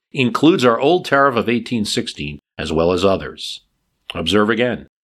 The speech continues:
that the qualifications are here rehearsed and charged upon the tariff, which are necessary to bring the case with the gentleman's, within the gentleman's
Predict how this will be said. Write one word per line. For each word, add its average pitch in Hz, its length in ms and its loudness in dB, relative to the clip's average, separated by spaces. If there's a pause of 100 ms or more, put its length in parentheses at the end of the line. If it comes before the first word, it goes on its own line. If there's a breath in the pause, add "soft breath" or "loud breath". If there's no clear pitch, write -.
(180)
that 90 120 -8
the 104 80 0
qualifications 110 840 0
are 92 240 -2
here 127 260 2
rehearsed 135 640 0
and 98 160 -4
charged 104 480 0
upon 95 200 -4
the 90 60 -6
tariff, 110 480 -4 (380)
which 98 180 0
are 98 100 0
necessary 104 640 0
to 92 60 -2
bring 104 220 2
the 101 80 2
case - 560 -8 (420)
with 90 200 -4
the - 80 0
gentleman's, 82 640 -6 (520)
within 113 300 0
the 127 100 4
gentleman's 95 600 -2